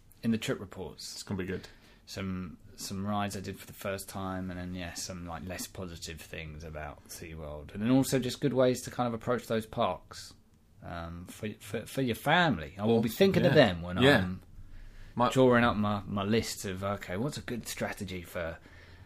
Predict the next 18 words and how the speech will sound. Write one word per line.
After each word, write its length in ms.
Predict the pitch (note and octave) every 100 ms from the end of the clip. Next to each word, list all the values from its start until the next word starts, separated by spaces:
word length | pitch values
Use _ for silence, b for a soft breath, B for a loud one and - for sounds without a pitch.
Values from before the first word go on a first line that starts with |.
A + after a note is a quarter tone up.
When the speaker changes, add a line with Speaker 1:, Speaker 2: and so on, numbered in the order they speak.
| b b -
Speaker 1:
Epcot 480 | G2 - - F2+ -
and 80 | F#2
what's 160 | G#2
a 40 | G2
good 140 | F2+
strategy 440 | - G#2+ D#2+ E2
for 140 | E2 E2
this? 220 | E2 -
Speaker 2:
My 100 | A#2+
mum's 240 | B2 C3+ B2+
been 140 | A2+
asking 380 | B2 B2 A#2 G#2
questions 460 | - C#3+ - F#2 -
like, 440 | - - A#2 B2+
"How's 200 | A#2 A#2+
Tom 240 | - A#2 A2
finding 380 | - A2+ A2+
it? 220 | A2+ A2+